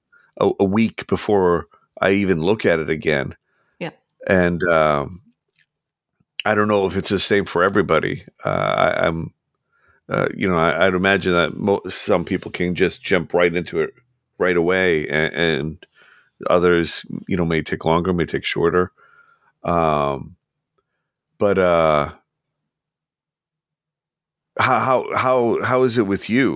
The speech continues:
Speaker 1: Like, uh, i-, do you need any kind of space between photo, uh,
Speaker 2: Yeah.
Speaker 1: making and photo editing? And how much photo editing do you do with, with the, uh, G F X camera line?
Speaker 2: Yeah, yeah. So, uh,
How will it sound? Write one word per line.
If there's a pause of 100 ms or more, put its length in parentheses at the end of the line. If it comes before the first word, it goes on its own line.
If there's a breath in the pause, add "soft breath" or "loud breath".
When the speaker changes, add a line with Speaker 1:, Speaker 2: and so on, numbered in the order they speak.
Speaker 1:
Like,
uh,
i-, (460)
do
you
need
any
kind
of
space
between (380 soft breath)
photo, (180)
uh,
Speaker 2:
Yeah. (840 loud breath)
Speaker 1:
making
and
photo
editing?
And
how
much (400 soft breath)
photo
editing
do
you
do
with,
with
the, (100)
uh,
G
F
X
camera
line? (520)
Speaker 2:
Yeah,
yeah. (320 loud breath)
So,
uh,